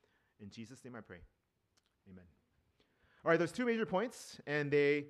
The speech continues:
connect to the particular space. Okay, so the first point is relating to putting Christ in the center of your home,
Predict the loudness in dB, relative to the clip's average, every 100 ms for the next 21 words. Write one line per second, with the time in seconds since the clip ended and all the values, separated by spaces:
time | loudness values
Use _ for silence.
0 | -10 -4 -2 -2 -2 -2 0 -2 -2 -2
1 | -4 -4 -4 -4 -4 -12 -12 -8 -2 0
2 | 2 0 0 -4 -20 _ -8 -2 0 0
3 | 2 2 2 -2 0 0 2 0 -2 -4
4 | 0 -2 -2 0 2 2 -2 -4 0 2
5 | 2 2 -2 -2 -2 -4